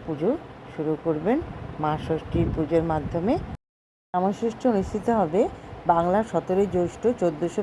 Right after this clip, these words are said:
বত্রিশ বঙ্গাব্দ, ইংরাজি পয়লা জুন দু হাজার পঁচিশ সাল রবিবার। ষষ্ঠী তিথি শুরু হবে বাংলার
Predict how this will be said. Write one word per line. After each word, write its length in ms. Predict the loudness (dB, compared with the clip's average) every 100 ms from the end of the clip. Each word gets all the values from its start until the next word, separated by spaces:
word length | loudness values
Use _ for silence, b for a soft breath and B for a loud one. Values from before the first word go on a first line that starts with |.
| 0
বত্রিশ 460 | -2 0 -2 0 4
বঙ্গাব্দ, 640 | 4 4 2 2 2 2 0 -10 -18 -18 -18 -18 -6 0
ইংরাজি 520 | 2 6 4 4 0 -2 -18 -18 -18 -16 0
পয়লা 420 | 6 8 8 6 4
জুন 440 | 0 0 0 -2 -4 -12 -14 -14 -16 -16 -18 -18 -14 -12 -6 -4 -2 -6 -8 -10 -10 -12 -12 -12 0
দু 80 | 4
হাজার 260 | 6 6 4
পঁচিশ 300 | -2 -2 -4
সাল 320 | 0 4 4 2 -8 -18 -16 -2
রবিবার। 400 | 0 0 -2 -6 -14 _ _ _ _ _ -4 4
ষষ্ঠী 340 | 4 4 0
তিথি 260 | 0 0 0
শুরু 320 | 2 4 6
হবে 240 | 6 6
বাংলার 480 | 6 6 6 6 4